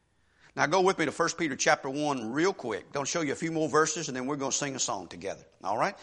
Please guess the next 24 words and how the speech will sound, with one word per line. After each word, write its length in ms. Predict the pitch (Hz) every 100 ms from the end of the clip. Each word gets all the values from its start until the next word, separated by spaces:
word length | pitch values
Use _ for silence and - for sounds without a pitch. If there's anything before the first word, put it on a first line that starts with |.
| - - -
First 260 | 196 196
Peter 200 | 196 180
chapter 340 | 143 165 160 151
number 280 | 147 139 135
one. 320 | 127 104 85 _ _ _ _ _
Turn 160 | - 175
over 140 | 170
there 140 | 156 139
with 220 | 147 147
me, 60 |
please. 340 | 117 127 120 98
He 160 | 254
sums 360 | 359 285 294 180
it 80 | 170
up 120 | 156
real 260 | 151 240 214
good 260 | 160 170
here 200 | 113 139
in 180 | 143 139
the 80 | 113
gospel 580 | 110 170 - - 247 - - - - -
about 320 | 131 165 160
this 140 | 170
thing, 180 | - 220